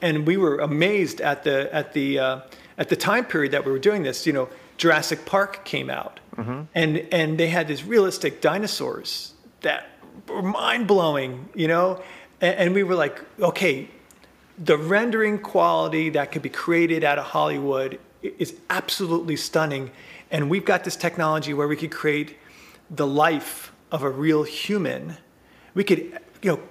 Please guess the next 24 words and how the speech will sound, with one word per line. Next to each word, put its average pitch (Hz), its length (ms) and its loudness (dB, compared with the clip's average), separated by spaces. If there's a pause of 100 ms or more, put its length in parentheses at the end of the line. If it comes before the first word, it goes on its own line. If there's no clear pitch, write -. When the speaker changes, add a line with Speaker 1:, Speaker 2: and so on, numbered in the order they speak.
(180)
Speaker 1:
go 202 160 6
combine 180 560 0
those 139 220 -2
pieces, 139 760 -4
and 151 300 -2
we 156 80 -8
got 233 200 0
something 202 380 -4
really 180 240 2
fascinating 185 640 -2
here." 135 260 -4
So 156 160 0
we 151 120 2
went 233 240 0
to 233 100 0
Hollywood 143 400 -2
to - 80 -14
try 165 140 -2
to 151 60 -8
pitch - 300 -6
this 135 240 -4
and 143 100 -8
show 190 280 2
it. - 200 -4